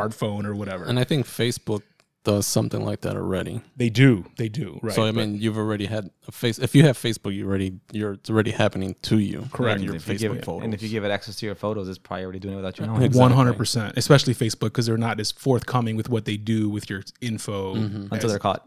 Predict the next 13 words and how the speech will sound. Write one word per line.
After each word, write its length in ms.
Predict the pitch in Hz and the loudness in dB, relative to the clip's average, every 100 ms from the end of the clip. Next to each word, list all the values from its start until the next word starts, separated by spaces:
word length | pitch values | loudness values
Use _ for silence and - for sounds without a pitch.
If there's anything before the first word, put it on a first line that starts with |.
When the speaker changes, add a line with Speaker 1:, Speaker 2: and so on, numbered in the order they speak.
| 104 | -4
Speaker 3:
<laughs> 100 | 92 | 0
Speaker 1:
eh, 120 | 139 | 2
until 360 | 151 139 147 123 | 4 8 8 8
they're 120 | 117 | 6
caught 280 | - 113 113 | 4 2 2
and 120 | 123 | 0
they 60 | |
have 120 | 120 110 | 0 -2
to 100 | 110 | -4
explain 420 | - - 151 139 | -4 0 6 6
Speaker 2:
Yeah. 40 | 135 | 8
Speaker 1:
themselves. 920 | - - 135 139 185 - - - - _ | 4 4 2 0 -4 -6 -6 -6 -8 _
<laughs> 80 | _ | _